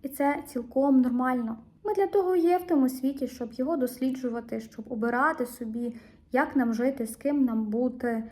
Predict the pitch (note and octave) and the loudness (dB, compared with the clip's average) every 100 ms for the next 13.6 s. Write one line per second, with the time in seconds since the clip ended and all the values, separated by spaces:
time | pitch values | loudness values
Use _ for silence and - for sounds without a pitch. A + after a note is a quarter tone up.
0 | - A3 A#3+ A#3+ B3 A#3+ A#3+ A3+ D4 C#4+ | 0 4 6 4 0 -4 -6 -6 0 2
1 | B3 A3 - - C4+ D4 A3 - - B3 | 2 0 -6 0 0 0 -4 -8 -6 -2
2 | A#3 A3+ A3+ B3+ C4 B3 A3+ - A3+ A3+ | 0 0 2 2 2 0 -8 -10 -10 -10
3 | - - _ _ - C4 C#4 C#4+ - F4 | -14 -20 _ _ -2 4 4 2 -2 -2
4 | E4 D#4+ D#4 D4+ D4+ E4 D#4 C4+ A#3 A3 | -2 0 2 2 2 2 4 2 -2 -10
5 | - B3 - - C#4 C#4 - D4+ C#4 A#3+ | -8 -10 -10 -4 -4 -4 -2 2 4 2
6 | - B3+ B3+ B3+ B3+ B3+ A#3 A3+ G#3+ G#3+ | -2 -6 -6 -2 0 2 0 -4 -8 -8
7 | A3 C#4 E4 C#4 B3+ B3+ - A3+ - B3 | -4 -2 0 2 0 -2 -6 -10 -8 -8
8 | A#3 A#3+ A3+ A3 A3 - - - B3+ A#3 | -4 -2 -2 -4 -10 -12 -18 -4 -2 0
9 | B3+ A3 G#3 G#3 - - - - B3+ D4 | 0 0 0 -4 -8 -20 -14 -4 -2 -2
10 | C#4+ - C4 - C4 A#3+ A#3 A3 B3+ B3+ | -4 -6 -8 -2 0 0 -4 -6 -2 0
11 | C4+ - D4 B3+ A#3 - A#3+ A#3 A3+ D#4 | -2 0 -2 -2 -8 -8 -6 -4 0 0
12 | G#4 D#4 C#4 - - _ _ - B3+ A#3+ | 2 0 -2 -12 -14 _ _ -10 -8 -6
13 | A#3+ - C4 C4 A#3+ | -8 -4 -2 0 0